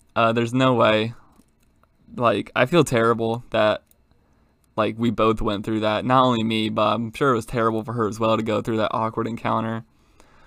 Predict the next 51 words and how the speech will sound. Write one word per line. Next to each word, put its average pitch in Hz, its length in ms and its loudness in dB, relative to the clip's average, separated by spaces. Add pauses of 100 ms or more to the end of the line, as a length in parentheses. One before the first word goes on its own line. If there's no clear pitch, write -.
(140)
So - 160 -8
yeah, 190 320 2
I 160 100 0
don't 202 140 0
think 190 160 -2
anything 151 540 -2 (280)
much 135 240 0
is 127 120 -2
gonna, 120 520 0
you 123 120 -2
know, 117 120 0
come 120 240 -2
from 110 140 -6
that 98 200 -4
match, 120 560 -2
but 117 180 0
I 117 40 -4
mean, 120 260 -2
at 117 60 -4
least 156 200 -4
it's 147 100 -8
a 131 40 -8
funny 131 260 -2
story 127 260 -2
for 113 100 -8
here, 143 480 -2 (160)
and 113 440 -6 (720)
I - 80 -6
think 156 200 -2
my 147 120 0
big 123 240 0
takeaway 127 420 -2
from 117 140 -6
that 113 100 2
experience 135 640 -4
is - 160 -6
to 123 120 -4
never 127 380 0
listen 117 340 -2
to 120 100 -8
my 110 140 -4
friends 110 400 -4
when 107 100 -6
it 95 60 -8
comes 107 200 -6
to 117 80 -6
dating 117 300 -2
advice. 135 560 -4 (1000)
That's 127 200 0
really, 113 360 4 (100)
yeah, 113 280 0